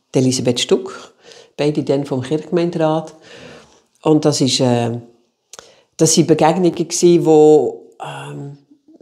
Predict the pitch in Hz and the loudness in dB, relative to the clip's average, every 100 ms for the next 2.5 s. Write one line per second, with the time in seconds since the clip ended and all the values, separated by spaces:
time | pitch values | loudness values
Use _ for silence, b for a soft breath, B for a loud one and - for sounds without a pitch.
0 | _ _ 127 165 - 156 160 175 175 180 | _ _ -6 -6 -2 2 4 4 2 0
1 | - 170 175 - 170 - 151 151 - 131 | 2 2 2 0 0 0 0 0 0 0
2 | 120 139 127 127 143 | 2 0 -2 -4 -8